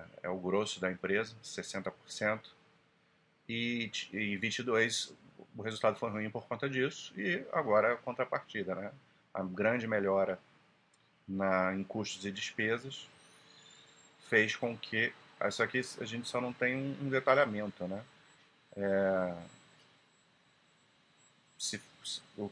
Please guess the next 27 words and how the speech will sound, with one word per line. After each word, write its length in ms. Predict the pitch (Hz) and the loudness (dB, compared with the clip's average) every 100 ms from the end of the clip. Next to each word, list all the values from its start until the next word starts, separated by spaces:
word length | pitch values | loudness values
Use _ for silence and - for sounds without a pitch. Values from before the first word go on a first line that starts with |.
| - | 4
tanto 220 | 127 135 | 4 4
de 100 | 120 | -6
impacto 440 | 101 104 98 - | 0 2 2 -2
que 80 | 104 | -8
teve 240 | - 101 98 | 0 0 2
das 240 | 104 117 | 4 4
despesas 280 | 107 110 101 | 0 -4 -2
operacionais, 680 | 98 98 - 101 117 139 139 | -2 -2 -2 -2 2 2 0
enquanto 420 | 135 123 120 120 | -6 -4 -4 -6
de 80 | 123 | -8
impacto 380 | - 107 - | -2 -4 -4
teve 300 | - 107 107 107 - - - _ - | -6 -2 -2 -4 -18 -20 -20 _ -10
do, 340 | 104 104 98 - - | -6 -4 -6 -8 -10
dos 160 | 110 - | -8 -8
custos, 480 | - 120 - 104 | -6 -6 -6 -6
no 120 | 101 98 | -6 -6
sentido 320 | 107 - 104 | -6 -6 -2
dessa 280 | 104 104 104 | 0 0 -2
diluição, 560 | 107 110 - 113 107 - - - - - _ _ | -4 -4 -2 0 -2 -4 -20 -20 -20 -20 _ _
que 120 | - | -12
fez 300 | 101 - 107 | -4 2 2
com 140 | - 107 | 0 -8
que 380 | - 107 101 98 | -4 0 0 0
o 160 | 98 - - | -2 -6 -4
crescimento 480 | 104 - 107 104 101 | -2 -2 0 0 0
fosse 220 | - 104 95 | -4 -4 0
bem 340 | 110 135 131 | 0 0 -2